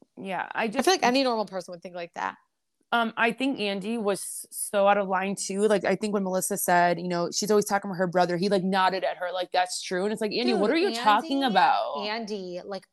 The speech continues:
Speaker 2: what the fuck was this episode of
Speaker 1: Yeah.
Speaker 2: Andy? Like, he never calls her out. It is by far the weirdest thing ever. I don't understand it. Maybe he likes, like, the, like, controversy that will happen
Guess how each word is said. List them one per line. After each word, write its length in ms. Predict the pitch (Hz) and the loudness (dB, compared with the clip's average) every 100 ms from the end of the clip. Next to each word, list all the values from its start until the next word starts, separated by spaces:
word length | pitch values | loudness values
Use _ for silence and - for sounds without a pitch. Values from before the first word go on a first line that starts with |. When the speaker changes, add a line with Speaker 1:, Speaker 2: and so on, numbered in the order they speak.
| _ | _
Speaker 2:
what 360 | 226 160 208 214 | -14 -8 -10 -8
the 140 | 381 392 | -10 -8
fuck 220 | 190 180 | -10 -8
was 100 | 185 | -8
this 180 | 170 165 | -8 -10
episode 480 | 170 170 170 170 175 | -8 -8 -8 -4 -2
of 100 | 202 | 0
Speaker 1:
Yeah. 180 | 254 202 | 0 0
Speaker 2:
Andy? 240 | 180 214 | 0 2
Like, 160 | 208 - - | 2 -2 -10
he 180 | - 320 | 0 2
never 400 | 285 226 208 302 | 4 2 -2 -10
calls 420 | 320 - 208 208 | -12 -8 -6 -6
her 120 | - 240 | -8 -6
out. 240 | 269 277 - | -2 -2 0
It 100 | 226 | -2
is 180 | 285 285 | -2 -4
by 280 | 226 214 | -2 -2
far 320 | 240 220 220 220 - _ 202 | -2 -4 -4 -6 -20 _ 0
the 120 | 285 | 0
weirdest 520 | 247 277 277 277 - | 2 0 0 -4 -8
thing 180 | 311 269 208 | -10 -10 -4
ever. 360 | 247 240 185 - | -4 -4 -6 -4
I 120 | 233 | -4
don't 380 | 185 240 294 320 | -4 -4 -2 -4
understand 540 | 311 320 - 277 349 | -10 -12 -10 -12 -10
it. 300 | 285 185 185 - _ _ - _ - - - | -10 -8 -10 -16 _ _ -20 _ -20 -20 -10
Maybe 260 | 262 392 508 539 | -4 0 2 2
he 60 | 494 | 0
likes, 380 | 240 247 - - | -2 -4 -8 -12
like, 200 | 220 190 - | -12 -12 -12
the, 140 | 214 | -10
like, 380 | 208 202 196 190 - _ _ | -10 -10 -12 -16 -20 _ _
controversy 720 | - 196 196 240 247 254 269 | -16 -14 -10 -8 -8 -8 -4
that 200 | 247 233 | -4 -2
will 80 | 240 | -4
happen 640 | 240 233 254 262 262 | -6 -8 -6 -6 -8